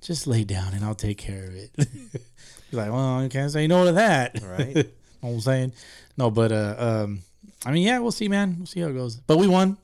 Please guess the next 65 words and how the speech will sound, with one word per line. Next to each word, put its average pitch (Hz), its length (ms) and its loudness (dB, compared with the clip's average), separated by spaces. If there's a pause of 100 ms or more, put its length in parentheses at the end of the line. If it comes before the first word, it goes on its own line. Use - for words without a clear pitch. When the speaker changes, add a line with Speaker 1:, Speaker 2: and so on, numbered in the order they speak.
(140)
Speaker 1:
Played, 147 220 4
uh, 131 260 4
the, 117 240 0
the 107 100 -4
Gators. 123 600 0
Speaker 2:
Mm-hmm. 98 420 -14
Shout 143 180 -6
out 143 120 -4
to 139 60 0
our 117 60 0
boy 113 140 -4
Frank 107 320 -6
over 98 160 -6
there, 98 160 -8
by 98 120 -8
the 98 100 -8
way. 101 100 -8
Speaker 1:
Yeah, 107 200 -4
man. 110 160 -2
He 147 100 2
pitched 202 320 -2
today, 110 260 -4
too. 156 300 0 (260)
Speaker 2:
Did, 95 180 -14 (120)
did 113 80 -10 (100)
you 117 60 -2
get 107 140 2
to - 40 0
Speaker 1:
Fucking, 110 40 -2
Speaker 2:
face 127 200 0
him? 180 100 -2
Speaker 1:
fucking 120 220 2
lefty. 113 400 2
No, 277 380 4
man. 180 260 4
I 208 40 4
made 233 200 2
the, 202 160 -2
I, 143 60 2
uh, 143 500 2 (100)
I, 151 40 -2
I 143 40 2
hit 170 120 4
a - 20 2
fly 160 220 4
ball 151 180 4
out 143 300 2
to 131 120 -4
center 135 220 -2
field 143 340 0 (280)
for 131 180 2
the 120 100 2
last 120 300 0
out 131 140 4
of 120 60 0
the 110 100 -4
previous 123 400 -4
inning. 156 240 -2 (640)
So 117 400 2
we, 127 320 -2 (200)
I - 160 -8
think 151 200 -2
we 180 80 2
batted 135 420 2 (260)
eleven. 120 520 -2